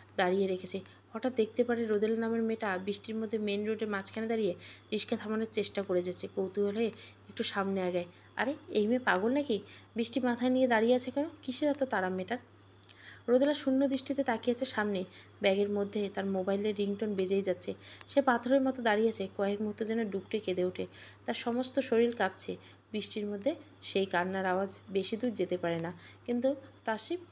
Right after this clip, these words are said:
ঠিকই দেখতে পাচ্ছে তাদের অফিসের সব থেকে রাগী, বদমেজাজি, দেমাগি এবং অভদ্র মেয়েটা হাউমাউ করে ফাঁকা রাস্তায় দাঁড়িয়ে কাঁদছে। একটু পর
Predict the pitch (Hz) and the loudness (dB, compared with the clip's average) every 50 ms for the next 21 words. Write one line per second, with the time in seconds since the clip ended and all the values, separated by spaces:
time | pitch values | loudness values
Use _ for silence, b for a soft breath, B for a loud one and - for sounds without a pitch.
0 | - - - - 226 - 247 247 202 208 190 190 - 220 208 226 220 - 208 175 | -20 -12 -6 -4 0 4 4 4 4 4 0 0 -2 -2 -2 -2 -4 0 2 2
1 | 170 175 - 180 180 190 190 185 175 175 - 196 - 233 220 - - 202 202 - | 2 2 0 -2 0 2 2 2 2 2 -2 -6 -6 -6 -6 -6 -8 -8 -10 -8
2 | - 240 226 - 185 185 B B B B B B - 190 180 180 185 208 208 190 | -8 -6 -2 -2 -2 -4 B B B B B B -4 -2 -2 0 0 0 -2 2
3 | 190 185 185 185 196 196 190 190 202 202 202 208 185 185 180 185 190 190 196 208 | 2 2 2 2 0 -2 0 0 0 0 0 -2 0 0 0 0 0 -2 0 0
4 | 208 190 190 196 190 175 170 180 196 196 - 220 220 220 226 220 214 185 185 B | 0 0 0 -2 -4 -2 -4 -4 -4 -6 -4 -4 -4 -4 -2 -2 -2 -4 -4 B
5 | B B B B B - - 196 190 196 208 214 214 208 226 226 220 - - 190 | B B B B B -6 -4 -2 0 0 0 -2 -2 0 0 -2 -2 -2 -4 -4
6 | 190 - 196 208 202 - - 214 202 190 170 175 190 220 214 - 185 175 - - | -2 -2 -4 -4 -4 -4 -4 -2 0 0 0 2 0 0 -2 -2 -6 -6 -6 -8
7 | - 185 180 B B B B B B B - 233 - - 269 262 - 254 247 240 | -8 -8 -10 B B B B B B B -4 -2 0 0 0 4 4 6 6 6
8 | 214 | 4